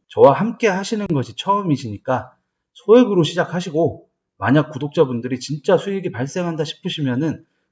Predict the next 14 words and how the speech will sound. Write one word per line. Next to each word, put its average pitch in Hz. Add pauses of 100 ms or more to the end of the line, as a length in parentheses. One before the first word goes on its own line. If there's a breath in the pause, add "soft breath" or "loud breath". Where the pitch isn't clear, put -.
그때부터 185
투자 226
비중을 135
조금씩 185
조금씩 143
늘리셔도 185
괜찮습니다. 104 (540)
마지막으로 170
한 254
번 269
더 220
말씀드릴게요. 120 (380)
공일공 160
오팔칠삼이삼칠이 165